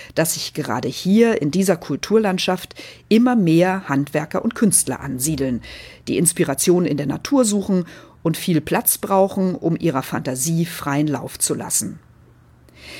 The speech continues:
Viele der ansässigen Produzenten üben ein traditionelles Handwerk aus, aber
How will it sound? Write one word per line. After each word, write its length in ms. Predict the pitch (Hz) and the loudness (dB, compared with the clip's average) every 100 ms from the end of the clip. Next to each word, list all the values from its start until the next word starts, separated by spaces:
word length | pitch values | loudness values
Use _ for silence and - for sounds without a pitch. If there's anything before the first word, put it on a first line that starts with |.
| - | -16
Viele 300 | - 277 311 | 0 4 6
der 160 | 180 160 | 4 4
ansässigen 480 | 165 208 202 196 160 | 2 2 2 2 0
Produzenten 720 | - 160 151 185 220 214 208 - | -2 -2 2 2 2 0 -2 0
üben 320 | 214 220 202 | 0 2 0
ein 360 | 175 170 175 | 0 0 0
traditionelles 1000 | 170 - 175 175 - 185 254 262 135 - | -2 -2 0 0 2 2 4 4 2 -2
Handwerk 540 | - 127 - 127 - - | -2 -4 -4 -8 -8 -8
aus, 440 | 123 117 - - - _ | -6 -6 -4 -4 -6 _
aber 500 | 156 151 180 233 247 | -2 2 2 2 0